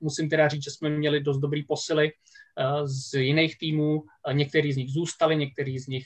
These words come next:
eh, odešli zpátky do svých týmů, eh, eh, protože ne všechny týmy minulý rok chtěli hrát. Eh, takže my jsme měli, měli jsme pár velkých posil a my jsme vyhráli všech, všech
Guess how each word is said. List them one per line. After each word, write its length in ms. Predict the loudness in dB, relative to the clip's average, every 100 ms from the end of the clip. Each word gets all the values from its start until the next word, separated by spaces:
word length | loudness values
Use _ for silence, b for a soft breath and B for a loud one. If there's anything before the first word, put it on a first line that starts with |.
| -4
eh, 200 | -4 -4
odešli 420 | -6 -6 -4 -4
zpátky 380 | -2 -2 -2 -4
do 80 | -4
svých 280 | -2 -4
týmů, 340 | -4 -2 -2 -2 B B B
eh, 20 | -2 0 -2 -8 _ -14
eh, 200 | -10 -10 -10
protože 500 | -10 -6 -2 -2 -2
ne 220 | 0 0
všechny 320 | 0 -2 -2
týmy 240 | -2 -2 -2
minulý 280 | 0 -2 -2
rok 120 | -4
chtěli 300 | -8 -6 -2
hrát. 280 | 0 0 -2 _ b b b -4
Eh, 140 | -2
takže 220 | -2 -2 0
my 120 | 0
jsme 340 | -2 0 2
měli, 420 | 2 4 4 2 -2 _ _
měli 140 | -2 0
jsme 160 | 0 2
pár 260 | 6 6 6
velkých 360 | 4 2 0 -2
posil 460 | -8 -2 0 0 -2 B B B 0
a 320 | 4 6 4
my 100 | 2
jsme 140 | -2 -2
vyhráli 300 | 0 0 0
všech, 300 | -4 -6 -6 _ -16
všech 220 | -14